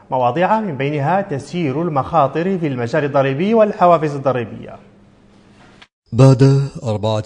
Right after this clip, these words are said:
Speaker 2: أيام من العروض والنقاشات المستفيضة والجلسات الحوارية العميقة، اختتمت أشغال المؤتمر الفني الخامس عشر لاتحاد سلطات الضرائب في الدول الإسلامية الذي تستضيفه بلادنا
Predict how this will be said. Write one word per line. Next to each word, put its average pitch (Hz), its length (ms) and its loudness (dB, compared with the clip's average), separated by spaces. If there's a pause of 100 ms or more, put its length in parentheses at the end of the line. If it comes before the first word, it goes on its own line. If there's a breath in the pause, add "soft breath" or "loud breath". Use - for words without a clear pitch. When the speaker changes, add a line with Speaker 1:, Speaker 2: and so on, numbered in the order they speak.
Speaker 2:
أيام 117 320 -2
من 117 220 -2
العروض 104 360 -4
والنقاشات 110 640 -2
المستفيضة 110 800 -2 (160)
والجلسات 107 580 -2
الحوارية 110 640 -2
العميقة، 113 680 -2 (160)
اختتمت 135 720 -4
أشغال 107 380 -2
المؤتمر 113 500 -2
الفني 117 560 -2
الخامس 110 420 -6
عشر 123 540 -2
لاتحاد 117 580 -2
سلطات 110 540 -4
الضرائب 135 760 0
في 104 320 -4
الدول 107 340 -2
الإسلامية 98 840 -2 (180)
الذي 107 220 -4
تستضيفه 107 640 -4
بلادنا 110 640 0